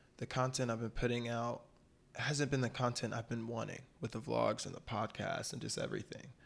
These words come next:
Like, I've been liking the people I've been interviewing and liking the stuff they've been sharing. But I feel like I haven't been my true self.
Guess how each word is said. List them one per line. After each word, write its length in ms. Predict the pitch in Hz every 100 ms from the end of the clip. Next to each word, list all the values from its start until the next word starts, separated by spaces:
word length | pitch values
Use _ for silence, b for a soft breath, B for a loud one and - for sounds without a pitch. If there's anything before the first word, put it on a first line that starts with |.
| b b b b b - - - - - - - - - - - _ - - -
Like, 160 | 117
I've 140 | 127 123
been 220 | 120 107 -
liking 440 | 120 127 147 131
the 60 | 117
people 280 | - 120 113
I've 80 | 104
been 120 | 107
interviewing 520 | 117 117 113 110 113
and 100 | 110
liking 340 | 113 120 127 120
the 100 | 110
stuff 260 | - 107
they've 200 | 135 131
been 120 | 120
sharing. 520 | 107 - 107 110 107 - b b b - - - - - -
But 120 | 123
I 20 |
feel 160 | 127 175
like 160 | 170
I 60 | 135
haven't 280 | 139 147 123
been 140 | 131
my 120 | 127
true 280 | 113 - 135
self. 560 | - 127 120 - -